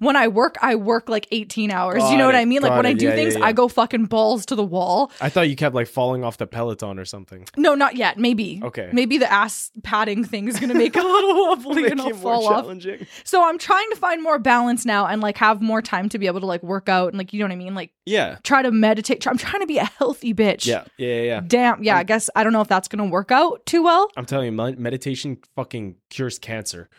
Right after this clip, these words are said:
Speaker 2: Not really, but
Speaker 1: Again,
Speaker 2: it, like,
Speaker 1: I don't
Speaker 2: saves
Speaker 1: think that's,
Speaker 2: lives.
Speaker 1: that's accurate.
Speaker 2: It saves lives. I used to have trouble falling asleep. Like,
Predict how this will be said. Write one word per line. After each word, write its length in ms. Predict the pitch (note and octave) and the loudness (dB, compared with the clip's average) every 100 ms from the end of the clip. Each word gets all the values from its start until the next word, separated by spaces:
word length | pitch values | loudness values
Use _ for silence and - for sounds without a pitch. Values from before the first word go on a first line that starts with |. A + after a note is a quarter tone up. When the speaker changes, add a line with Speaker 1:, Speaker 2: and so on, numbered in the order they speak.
| _ _ - | _ _ -6
Speaker 2:
Not 260 | C3+ B2+ G#2+ | -2 0 0
really, 240 | B2 E3 | 2 2
but 180 | C#3+ B2 | 2 4
Speaker 1:
Again, 160 | - A#3 | 4 4
Speaker 2:
it, 40 | |
like, 100 | A3 | 2
Speaker 1:
I 20 | G#3+ | 2
don't 140 | A#3+ | 2
Speaker 2:
saves 120 | C3+ | 4
Speaker 1:
think 140 | B2+ A#2+ | 2 4
that's, 240 | G#2+ G#2 | 2 2
Speaker 2:
lives. 140 | E2 | -2
Speaker 1:
that's 280 | - G3+ G3 | -4 -4 0
accurate. 400 | F#3+ G3+ - - | 0 0 -4 -2
Speaker 2:
It 200 | C3+ B2 | -2 0
saves 560 | - - C#3+ C3 B2+ B2 | -2 -2 2 4 2 2
lives. 260 | A2 G2 | 2 2
I 60 | A2+ | 0
used 160 | A#2+ - | 0 0
to 80 | |
have 120 | B2 G#2+ | 0 0
trouble 260 | B2 A#2 | -2 -2
falling 300 | - A2+ A2 | 0 0 2
asleep. 460 | G2+ - B2 D#3+ A#2 | -2 0 2 2 2
Like, 300 | F#2+ F2 | -2 -2